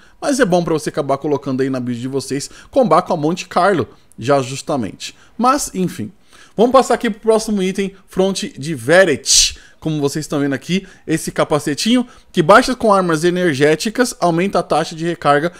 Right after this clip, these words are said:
de granada para você e seus aliados próximos.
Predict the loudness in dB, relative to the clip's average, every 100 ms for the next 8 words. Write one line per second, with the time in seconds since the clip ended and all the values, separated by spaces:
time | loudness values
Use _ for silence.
0 | -20 _ -4 2 4 6 6 4 2 -6
1 | -8 -20 _ 6 6 4 2 2 4 4
2 | 4 -2 0 0 0 0 2 0 2 2
3 | 2 2 -2 -8 -2 4 6 6 2 -2
4 | -2 -4 -10